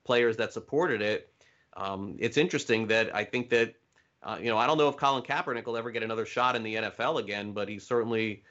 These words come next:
will be looked back at someone who was way ahead of his time in terms of what needed to happen in this country.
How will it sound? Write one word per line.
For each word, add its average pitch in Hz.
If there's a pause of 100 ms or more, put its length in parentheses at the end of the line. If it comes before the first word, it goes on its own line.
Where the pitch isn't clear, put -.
(180)
will 113
be 107
looked 107
back 117
at 98
someone 104
who 104 (920)
was 110
way 113
ahead 113
of 113
his 107
time 120
in 98
terms 104
of 98
what 101
needed 101
to 104
happen 104
in 90
this 92
country. -